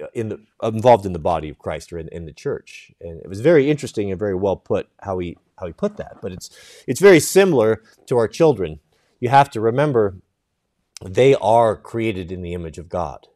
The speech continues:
and they will stand as equal to you and maybe even your superior, uh, in the kingdom. You know, so we just need to remember that. Kids are people too, and you've gotta,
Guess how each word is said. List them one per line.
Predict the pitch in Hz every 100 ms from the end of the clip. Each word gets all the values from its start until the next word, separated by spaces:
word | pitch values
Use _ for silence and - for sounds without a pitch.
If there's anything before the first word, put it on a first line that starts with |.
| _ -
and | 92 87
they | 107
will | 101 98 104 101 90 _ _ _
stand | - - 117 101 95 85 - _ _ 98
as | 90 80 -
equal | 190 - 85
to | 76 85
you | 76 78
and | 92 98
maybe | 135 147
even | 98 110 101
your | 95 107
superior, | - - 123 143 78 - _ _ _ _ _ _ _
uh, | - 87 -
in | 101
the | 90
kingdom. | - 135 104 _ _ _ _ _ _ _ _ -
You | 85
know, |
so | 82 110 92 - - _ _ _ _ _ _ _ _
we | 107
just | 92
need | 117
to | 90
remember | 92 113 95
that. | 67 - _
Kids | 135 104
are | 107
people | - 117 92 87
too, | - 120 71 62 _ _ -
and | 87 87
you've | 85
gotta, | 104 101 90